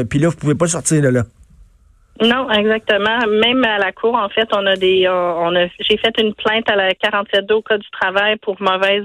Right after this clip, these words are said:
Speaker 2: représentation. Je suis toujours en attente d'une date.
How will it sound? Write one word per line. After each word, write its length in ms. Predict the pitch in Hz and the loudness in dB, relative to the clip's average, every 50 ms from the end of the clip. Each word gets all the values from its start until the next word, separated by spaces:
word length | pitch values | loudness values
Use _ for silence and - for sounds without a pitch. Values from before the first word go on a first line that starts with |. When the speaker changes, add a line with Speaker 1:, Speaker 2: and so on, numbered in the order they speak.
| 202 - | 0 0
Speaker 2:
représentation. 880 | 202 196 - 202 196 196 190 190 - 196 180 - - - 220 226 240 254 254 | 0 0 0 -2 0 0 0 0 0 -2 -2 -2 -2 0 0 0 0 0 -4
Je 360 | - - - - - - - | -6 -10 -10 -10 -8 -10 -8
suis 160 | - - 220 220 | -2 -2 0 2
toujours 140 | 233 233 | 2 2
en 80 | 233 220 | 2 2
attente 360 | 214 208 208 - 220 220 220 | 0 -2 0 0 -2 -2 0
d'une 240 | 220 214 202 202 202 | 0 0 0 2 2
date. 300 | 202 202 214 233 254 - | 2 2 0 0 -2 -4